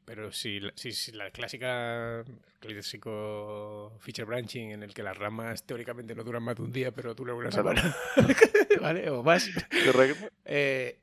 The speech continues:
Speaker 1: claro, ahí puedes hacer tus mierdas, porque eso, eh, tú puedes subir código incompleto, código que no está bien, y luego ir, luego añadir los tests, a lo mejor, ¿no? O sea, porque
Speaker 2: Ujú.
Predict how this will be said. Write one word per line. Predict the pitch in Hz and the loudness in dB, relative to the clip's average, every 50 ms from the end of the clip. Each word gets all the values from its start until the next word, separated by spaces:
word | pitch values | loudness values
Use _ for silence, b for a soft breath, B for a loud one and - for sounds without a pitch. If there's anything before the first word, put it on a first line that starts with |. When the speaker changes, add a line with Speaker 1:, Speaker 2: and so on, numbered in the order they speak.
| _ _ B B B B - | _ _ B B B B -4
Speaker 1:
claro, | - 165 143 95 | 0 0 0 0
ahí | 92 110 113 | -2 -4 -4
puedes | 110 131 127 131 131 - 139 | -2 0 0 2 0 0 -2
hacer | 120 - 143 135 131 127 - | -2 -2 -2 -2 -2 -4 -6
tus | - 147 127 | -8 -8 -4
mierdas, | 135 151 156 151 156 165 175 - | -2 0 0 0 0 0 -2 -4
porque | - _ - 120 - - 110 | -6 _ -6 -6 -6 -6 -6
eso, | - - 131 - - _ B B - - | -6 -6 -6 -6 -8 _ B B -20 -18
eh, | 131 - | -18 -14
tú | _ 139 127 | _ -10 -4
puedes | - 135 - - | -2 -2 -2 0
subir | - 131 143 135 | -2 -2 -2 0
código | - 147 139 135 131 | 2 2 2 2 2
incompleto, | 117 113 107 101 - 151 160 156 156 143 | 0 -2 -4 -2 0 2 2 2 2 0
código | 143 123 117 113 | 0 0 0 0
que | 113 | -2
no | 104 | -4
está | 110 - 110 | -6 -8 -8
bien, | 101 139 151 156 151 160 - - _ _ | -4 -2 -2 -2 -2 -4 -8 -12 _ _
y | - 127 107 | -12 -10 -10
luego | 113 110 117 117 | -8 -8 -8 -6
ir, | 123 123 120 131 - - | -6 -6 -8 -10 -12 -12
luego | - 117 117 120 | -10 -10 -8 -10
añadir | 117 117 120 113 | -10 -12 -12 -12
los | 107 - - | -14 -14 -6
tests, | - 156 156 131 | -4 -4 -2 -2
a | 131 | -4
lo | 117 113 | -6 -6
mejor, | 107 - 160 147 139 | -6 -4 -2 -2 -2
¿no? | 139 156 160 | -2 -4 -6
O | 127 | -6
sea, | 120 107 104 B B B B B B _ _ | -8 -10 -12 B B B B B B _ _
porque | - 120 113 127 | -10 -8 -6 -8
Speaker 2:
Ujú. | 113 131 | -6 -6